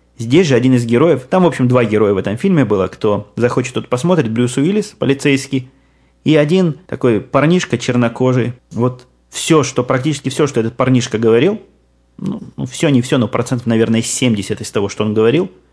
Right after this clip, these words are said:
я не понимал. Он говорил на таком языке, который, на мой слух, очень отдаленно напоминает английский язык. Как ни странно, в зале все, видимо, кроме меня это понимали, смеялись над всякими шутками и прибаутками.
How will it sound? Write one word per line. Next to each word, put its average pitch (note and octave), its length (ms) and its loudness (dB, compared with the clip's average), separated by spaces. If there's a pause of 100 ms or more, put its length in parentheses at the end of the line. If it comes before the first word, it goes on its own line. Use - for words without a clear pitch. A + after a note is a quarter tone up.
(320)
я A#2 220 0
не B2 100 4
понимал. A#2 540 -4 (520)
Он B2 140 2
говорил C#3+ 240 6
на C#3+ 100 4
таком C#3 280 2
языке, C3+ 280 2
который, C3+ 420 0 (680)
на B2 160 4
мой D#3 180 6
слух, - 460 -4
очень C#3 240 0
отдаленно B2+ 560 2 (160)
напоминает B2 540 2
английский B2 500 2
язык. A#2+ 400 2 (400)
Как B2+ 160 -4
ни E3 60 2
странно, E3 340 0
в B2 60 -8
зале C#3 280 2
все, C#3+ 200 0
видимо, A#2+ 260 2
кроме B2+ 240 2
меня B2+ 200 4
это A#2+ 120 -2
понимали, C3+ 540 2
смеялись B2 480 0
над A2+ 120 -2
всякими A2+ 320 -2
шутками A2 460 -4
и G#2 40 -4
прибаутками. B2 800 0